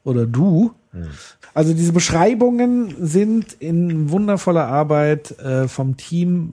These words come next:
Speaker 1: ähm, der Shownotes entstanden. Auf der Website shownote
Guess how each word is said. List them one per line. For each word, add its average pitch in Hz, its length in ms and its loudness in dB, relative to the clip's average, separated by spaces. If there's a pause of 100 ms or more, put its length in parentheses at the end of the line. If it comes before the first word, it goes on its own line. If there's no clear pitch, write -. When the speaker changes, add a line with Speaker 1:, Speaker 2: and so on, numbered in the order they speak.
Speaker 1:
ähm, 135 540 -4
der 123 180 -2
Shownotes 151 1160 -2 (840)
entstanden. 135 800 -8 (200)
Auf 123 120 -14
der 120 120 -4
Website 131 600 -2 (160)
shownote 165 1200 2